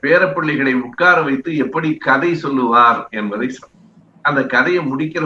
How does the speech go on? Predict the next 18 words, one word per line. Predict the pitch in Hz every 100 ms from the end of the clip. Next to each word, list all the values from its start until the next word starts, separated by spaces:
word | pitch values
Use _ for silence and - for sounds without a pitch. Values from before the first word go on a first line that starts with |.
| 135
போது | 165 151
எப்படி | 120 143 139
முடிப்பார்? | 117 113 123 107 92 -
பேராசிரியர் | 123 135 143 131 135 123
நன்னன்யா | 123 139 143 139 151 - - _ _ _ _ _ -
தொல்காப்பியத்திற்கு | 127 151 147 208 214 165 165 147 143 160
மிக | 143 131 131 120
நுட்பமாக | 107 131 131 160 156 147 135
விளக்கம் | 131 123 127 127 120 104 -
சொல்லுகிறவர். | 107 101 - 82 - - _ _ _ - _ _ -
பேராசிரியர் | 135 151 143 139 143 127
நன்னன்யார் | 127 151 147 139 135 165 185 - _ _ _ _ _ _
யாருடைய | 113 127 170 190 180 165 151
தமிழ் | - 147 175 160
மொழியையும் | 127 151 170 160 160 175
ஒழுங்குபடுத்தி | 143 143 185 190 156 156 135 170 165
சரி | 165 202
செய்கிறவர். | 202 110 92 80 - -